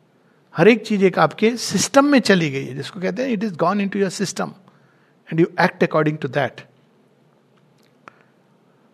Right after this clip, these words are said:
The animal lives by a routine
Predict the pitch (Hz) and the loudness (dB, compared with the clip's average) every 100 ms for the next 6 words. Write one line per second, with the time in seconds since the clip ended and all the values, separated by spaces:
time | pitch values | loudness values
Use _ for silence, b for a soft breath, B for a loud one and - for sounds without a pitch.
0 | _ _ _ _ _ 160 226 226 190 269 | _ _ _ _ _ 2 2 4 4 4
1 | 330 285 220 247 - 165 170 165 156 151 | 6 6 8 6 4 6 8 8 6 4
2 | 185 214 277 | 4 4 2